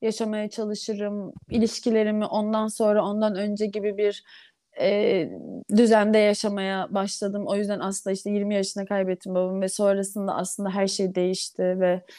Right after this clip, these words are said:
e, benim ona ayak uydurma sürecim vardı. Her şey derken aslında hayatımda çok bir şey değişmedi ama duygularım değişti. İşte kayıplar, yaslar,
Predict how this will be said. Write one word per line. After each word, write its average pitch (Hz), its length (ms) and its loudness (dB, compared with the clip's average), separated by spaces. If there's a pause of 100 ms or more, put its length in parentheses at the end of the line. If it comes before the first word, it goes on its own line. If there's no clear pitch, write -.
(320)
e, 185 460 4
benim 202 360 2
ona 196 160 -2
ayak 196 300 0
uydurma 190 380 -2
sürecim 185 640 0 (100)
vardı. 180 640 2 (300)
Her 240 180 6
şey 254 240 2
derken 320 440 2 (120)
aslında 233 360 0
hayatımda 240 500 0
çok 247 220 -2
bir 220 60 -6
şey 233 240 0
değişmedi 240 360 -2
ama 247 180 0
duygularım 220 640 2 (320)
değişti. 208 480 2
İşte 202 260 -4
kayıplar, 220 560 2
yaslar, 208 640 0